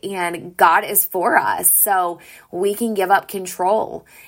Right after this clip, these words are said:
and we can pray a humble prayer and we can ask God to put a word on our heart for the new year. You know, it's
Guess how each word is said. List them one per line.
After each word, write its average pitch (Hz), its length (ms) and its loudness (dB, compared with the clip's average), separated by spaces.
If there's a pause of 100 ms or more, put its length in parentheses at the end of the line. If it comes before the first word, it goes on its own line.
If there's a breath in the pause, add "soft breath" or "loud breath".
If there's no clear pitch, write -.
(160)
and 175 680 -4
we 180 360 -4
can 214 560 -4
pray 185 320 2
a 214 80 4
humble 190 420 -2
prayer 170 560 0
and 175 240 -4
we 190 80 -2
can 196 240 -2 (100)
ask 196 380 0
God 180 460 4
to 165 560 0 (640 loud breath)
put 196 400 4
a 196 80 2
word 180 340 4
on 202 140 2
our 175 160 4
heart 170 460 2
for 185 160 0
the 180 80 -2
new 165 240 0
year. 156 500 -2 (540 loud breath)
You 214 100 0
know, 190 140 8
it's - 320 2